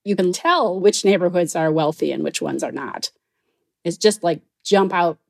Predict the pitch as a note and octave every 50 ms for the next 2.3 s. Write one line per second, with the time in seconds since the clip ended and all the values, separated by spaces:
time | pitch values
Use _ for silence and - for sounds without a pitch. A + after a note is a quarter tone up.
0 | _ _ _ - F#3 E3 - F#3+ E3+ E3 D#3 D#3 D3+ - D#3+ C#3+ C#3+ - F3 D3
1 | C3+ - - - - - - - _ _ _ - _ _ _ _ _ - - G#3
2 | G3 F#3+ F#3 F3+ F#3